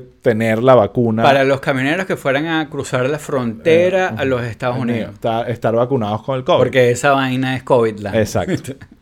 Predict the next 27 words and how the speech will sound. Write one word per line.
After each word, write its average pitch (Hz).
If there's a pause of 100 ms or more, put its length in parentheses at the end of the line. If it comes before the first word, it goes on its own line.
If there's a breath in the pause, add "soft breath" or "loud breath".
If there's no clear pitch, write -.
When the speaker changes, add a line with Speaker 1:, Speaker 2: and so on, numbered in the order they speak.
Speaker 2:
<laughs> -
Speaker 1:
Entonces, 117
por 147
supuesto, 113
eso 131
generó 117 (640)
un, 104
una 113
serie 120
de 117
protestas, 139
Speaker 2:
Sí. - (280 soft breath)
O -
Speaker 1:
un 143
Speaker 2:
sea, 151
Speaker 1:
montón 120
Speaker 2:
una -
Speaker 1:
de -
Speaker 2:
co-, -
una, - (300)
Speaker 1:
camioneros. 113
Speaker 2:
una 131
cosa 196
que 190
es 180
importante 127
acotar. 113